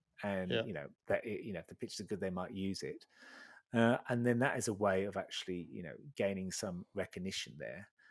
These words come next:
Speaker 1: I think you've probably got to be quite more focused in actually what type of photography you wanted to do. Whereas before, I would say I, I'm a G P type photographer, general purpose photographer, and that is
Speaker 2: Yeah.
Speaker 1: what I've covered all my life.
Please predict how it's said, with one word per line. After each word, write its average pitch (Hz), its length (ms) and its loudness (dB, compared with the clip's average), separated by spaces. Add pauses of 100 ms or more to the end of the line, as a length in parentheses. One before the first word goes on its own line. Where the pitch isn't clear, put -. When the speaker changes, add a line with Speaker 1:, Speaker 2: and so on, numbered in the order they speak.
(260)
Speaker 1:
I 160 60 4
think 202 120 10
you've 156 100 4
probably 151 200 4
got 160 100 4
to - 60 -4
be 143 80 0
quite 139 340 10 (480)
more 120 240 2
focused - 840 4
in 104 200 6
actually 101 360 0
what 92 520 0 (300)
type 92 240 0
of 87 60 -10
photography - 560 -6
you 87 80 -4
wanted 92 200 -6 (140)
to 101 80 -2
do. 73 240 0 (400)
Whereas 95 180 4
before, 104 640 8 (460)
I 127 140 12
would 117 120 10
say 107 160 4
I, 101 240 4
I'm 117 140 0
a 98 200 2 (260)
G 101 200 2
P 98 400 0 (380)
type - 240 2
photographer, 85 500 -4
general 87 300 -2
purpose - 680 -4
photographer, - 720 -12 (180)
and 90 120 -6
that 90 160 -4
is 87 100 -6
Speaker 2:
Yeah. 123 100 6
Speaker 1:
what - 80 0
I've - 280 -6
covered 85 320 -2
all 82 100 0
my 85 180 -4
life. 80 400 -2